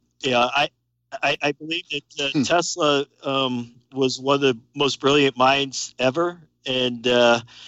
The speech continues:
Speaker 1: uh, we have yet to really hit the surface of what he was actually doing.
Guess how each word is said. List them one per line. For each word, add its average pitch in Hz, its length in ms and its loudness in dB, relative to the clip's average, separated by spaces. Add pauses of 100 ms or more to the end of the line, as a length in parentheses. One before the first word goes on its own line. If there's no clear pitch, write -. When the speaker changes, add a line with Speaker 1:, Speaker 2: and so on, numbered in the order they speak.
(380)
Speaker 1:
uh, 120 400 4
we 131 260 -2
have 117 120 -4
yet 139 240 -4
to 131 100 -12
really 131 280 -2
hit 135 180 -4
the - 80 -12
surface 139 540 -6
of 117 160 -8
what 123 200 0
he 123 120 -6
was 113 200 -2
actually 117 380 0
doing. 127 480 -2